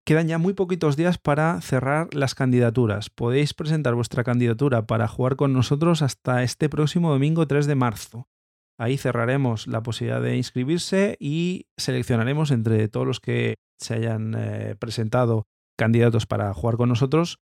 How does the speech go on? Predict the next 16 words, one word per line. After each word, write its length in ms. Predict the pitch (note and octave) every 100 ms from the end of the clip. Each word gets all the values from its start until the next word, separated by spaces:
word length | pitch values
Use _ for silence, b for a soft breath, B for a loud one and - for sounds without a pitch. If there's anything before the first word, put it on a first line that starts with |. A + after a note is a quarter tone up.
| _ _ -
Escogeremos 760 | A#2 A#2+ A#2+ A2+ C3 D3 D3 - -
a 520 | B2 B2+ C#3+ D3 - _ _
cuatro 340 | - C#3+ D#3+ E3
jugadores, 520 | D3 C#3 G#2+ - B2
porque 580 | - A2 G#2+ A2 A2 -
el 200 | - G#2+
equipo 300 | G#2+ B2+ B2
va 80 | B2
a 60 | A#2
ser 160 | A#2+
de 100 | A2+
seis 180 | A2 A#2+
jugadores, 680 | - B2+ E3+ G3+ A3 - -
Alex 320 | C#3 A#2+ A2+
y 80 | C3
yo, 320 | D#3+ F#3+ G#3